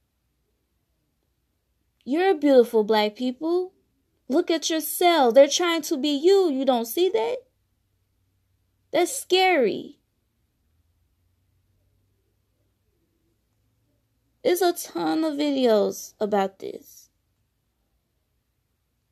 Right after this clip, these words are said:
And it's crazy to me that in me talking about Kardashian, not making fun of them, not mocking them, not putting them down,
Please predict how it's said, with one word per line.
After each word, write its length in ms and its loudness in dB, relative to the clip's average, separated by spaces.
And 300 -2
it's 420 -4
crazy 340 0
to 60 0
me 240 0
that 460 4
in 220 0
me 160 0
talking 380 -4
about 200 -2
Kardashian, 420 -2
not 220 -2
making 400 -4
fun 280 -6
of 60 -6
them, 60 -6
not 200 -6
mocking 380 -4
them, 140 -4
not 220 -8
putting 220 -4
them 180 -6
down, 420 -6